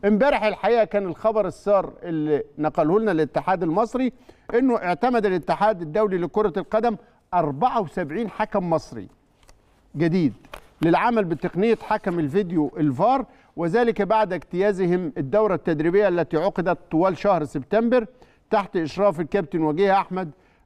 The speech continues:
رئيس لجنة الحكام السابق ومحمد عبادة مدير المشروع وفريد منصور مسؤول إعادة تشغيل ال آر أو. جاء اعتماد الاتحاد الدولي للدفعة الجديدة للعمل بالتقنية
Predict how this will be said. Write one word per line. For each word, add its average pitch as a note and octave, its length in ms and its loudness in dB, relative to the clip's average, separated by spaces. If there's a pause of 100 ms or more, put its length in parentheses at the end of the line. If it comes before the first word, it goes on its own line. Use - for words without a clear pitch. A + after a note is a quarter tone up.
رئيس F3+ 400 -2
لجنة F3+ 360 2
الحكام D3+ 760 -2
السابق A3+ 560 0
ومحمد G3 400 -2
عبادة F#3 340 2
مدير E3+ 300 2
المشروع F3+ 540 0 (400)
وفريد F3 440 0
منصور F3+ 480 2
مسؤول E3+ 500 0
إعادة D#3+ 400 0
تشغيل D#3+ 520 -2 (400)
ال D#3 120 2
آر G3+ 180 2
أو. D3+ 280 -2 (460)
جاء G#3+ 280 2
اعتماد F3+ 580 -2 (300)
الاتحاد E3+ 640 -2
الدولي F3+ 460 0
للدفعة D#3 440 0
الجديدة E3 440 0
للعمل E3 420 2
بالتقنية E3 720 -2